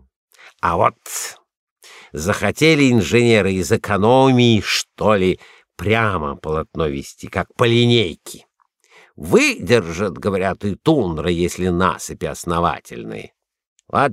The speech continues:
тебе и выдержала. Зимой поезд бойко бежит и ничего,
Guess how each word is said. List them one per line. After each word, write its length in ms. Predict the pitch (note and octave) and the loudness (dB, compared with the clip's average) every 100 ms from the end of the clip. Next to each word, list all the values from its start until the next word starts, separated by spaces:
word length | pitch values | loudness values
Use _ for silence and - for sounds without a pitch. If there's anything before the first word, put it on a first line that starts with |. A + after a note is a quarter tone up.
| - | -4
тебе 400 | - G2+ F2 - _ _ - | -4 0 0 -2 _ _ -12
и 120 | D2 | -8
выдержала. 800 | D2 G#2+ F#2 D#2+ B1 G#1+ - - _ _ _ _ _ _ _ _ | -4 -2 -2 -4 -6 -16 -18 -20 _ _ _ _ _ _ _ _
Зимой 520 | - E2 C3+ F#3+ G3 C#3 | -6 0 2 4 4 4
поезд 540 | D#3+ F3 E3 A#2+ - | 4 4 4 0 -4
бойко 440 | D2 C#3 C3+ - | 2 4 4 0
бежит 420 | G#2 A#2 A#2 C#3 C#3 | 2 2 2 -2 -2
и 60 | |
ничего, 600 | C#3+ B2+ D#3 F#3 - G3 | -2 -2 -2 0 0 -2